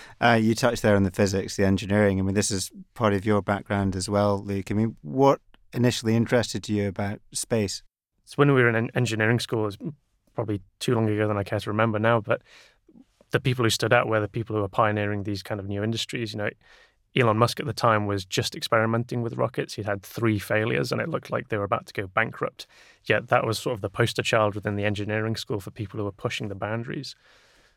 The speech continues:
Speaker 2: Um, when you're brought up on a diet of Thunderbirds and Star Trek and things
Speaker 1: <laughs>
Speaker 2: like that, you sort of expect the, the, the sort of the general community to be focusing on those sort of efforts. And it's kind of puzzling when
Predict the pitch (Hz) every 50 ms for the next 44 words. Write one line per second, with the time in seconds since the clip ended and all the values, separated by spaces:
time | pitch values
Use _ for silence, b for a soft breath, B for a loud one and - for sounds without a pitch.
0 | b _ - 104 101 101 107 110 113 113 110 98 - 131 120 110 - 123 - -
1 | 117 107 101 95 110 104 104 104 - 110 95 95 - _ 269 214 - - 123 113
2 | 104 107 92 110 107 107 101 - 107 98 - - 120 110 107 - - 123 - -
3 | 101 98 - - 113 113 104 - - 110 - 143 113 110 - 160 135 117 123 -
4 | - - - - 127 - - - - b b b b b b b b b _ -
5 | 117 113 - 120 110 107 120 107 - - 135 135 110 98 - 113 104 92 - 110
6 | 113 113 113 113 - - 123 120 120 120 120 - - - - - 113 98 - 117
7 | 113 - - - 131 123 123 123 127 127 123 - 131 - 127 - 131 127 - 131
8 | 127 - - 139 120 - - 117 95 - _ - 117 104 110 113 110 107 104 107
9 | 107 107 120 117